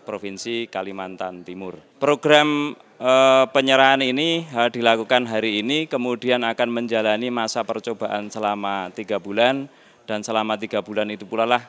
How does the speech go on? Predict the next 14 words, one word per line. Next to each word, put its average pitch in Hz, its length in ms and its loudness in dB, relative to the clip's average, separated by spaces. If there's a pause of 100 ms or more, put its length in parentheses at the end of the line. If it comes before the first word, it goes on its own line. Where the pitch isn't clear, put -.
(120)
kami 113 320 -4
dari 101 240 -2
H 101 80 -4
R 101 240 -6
D 113 80 -2
akan 107 240 -6
selalu 101 320 -8
monitor 101 480 -8
progresnya 107 640 -6
per 107 240 -8
minggu, 101 400 -8
per 101 160 -6
bulan, 110 400 -2
dan 98 240 -6